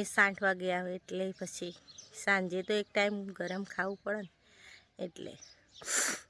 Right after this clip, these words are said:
અને આમાં પાણી રેડવાનું જ છે હજી તો લેબુડીમાં. અને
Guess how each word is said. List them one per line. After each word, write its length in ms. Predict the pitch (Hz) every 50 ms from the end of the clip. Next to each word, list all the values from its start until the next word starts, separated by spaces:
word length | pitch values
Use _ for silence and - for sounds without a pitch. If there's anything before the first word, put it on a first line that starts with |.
| - - -
અને 260 | 185 180 170 180 180 180 180 185 190 196 196 190 170 - - - - - -
આમાં 260 | - - 202 202 202 190
પાણી 440 | 190 - 202 196 190 202 208 202
રેડવાનું 520 | 202 196 190 190 196 196 190 208 214 202 202
જ 80 | -
છે 200 | - - - 220 208 208
હજી 220 | 196 190 180 196 196
તો 400 | - - - 208 214 214 208 214
લેબુડીમાં. 800 | 202 190 175 165 170 185 196 196 202 196 202 196 196 202 208 202 - - - - - - - - - - - - - - - - - - -
અને 240 | 185 180 180 180